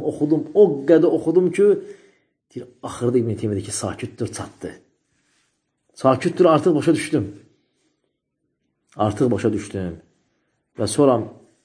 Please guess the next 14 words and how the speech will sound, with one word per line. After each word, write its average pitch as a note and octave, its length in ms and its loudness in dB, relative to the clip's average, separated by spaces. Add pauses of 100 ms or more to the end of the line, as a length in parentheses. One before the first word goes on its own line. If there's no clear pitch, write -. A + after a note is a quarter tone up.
(260)
ona C#3 140 0
da D3 120 4
nəsihət B2+ 300 0
eləyir A#2+ 220 2
ki, C#3+ 180 0 (500)
sənin B2+ 380 -4
də A2+ 160 2
qəlbin G#2 400 0 (1200)
sıxılanda A#2 760 0
Allahın A#2 360 -4
kitabından A2+ 480 -4
sükunət A#2 540 -6
aylarını E2+ 320 -8
oxu. - 180 -20